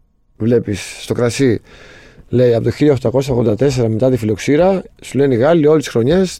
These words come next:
τι έκανε το Μπορντό, τι έκανε η Βουργουνδία, τι έκανε. Και σου λέει, «Εκείνη τη χρονιά είχαμε βροχή, εκείνη τη χρονιά είχαμε ήλιο, μετά είχαμε παγωνιά, είχαμε έτσι». Αυτό τι κάνει,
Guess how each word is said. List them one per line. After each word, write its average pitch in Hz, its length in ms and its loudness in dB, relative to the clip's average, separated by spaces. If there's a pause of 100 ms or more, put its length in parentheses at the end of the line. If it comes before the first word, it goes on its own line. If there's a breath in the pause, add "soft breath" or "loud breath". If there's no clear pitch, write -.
(160)
τι 156 100 0
έκανε 117 180 2
το 104 80 -4
Μπορντό, 131 360 0
τι 139 120 -2
έκανε 110 200 0
η - 20 -2
Βουργουνδία, 143 600 0
τι - 100 -2
έκανε. 120 160 -2
Και 143 80 -4
σου 143 80 -4
λέει, 131 100 2
«Εκείνη 147 200 0
τη 127 60 0
χρονιά 156 280 0
είχαμε 147 260 -4
βροχή, 131 300 -2
εκείνη 107 260 -4
τη 131 40 -2
χρονιά 120 180 -2
είχαμε 127 240 -2
ήλιο, 110 200 -2
μετά 113 160 -6
είχαμε 127 180 -4
παγωνιά, 120 440 -4
είχαμε 120 340 -4
έτσι». - 160 -8 (360 loud breath)
Αυτό 143 180 -2
τι 185 60 2
κάνει, 165 400 2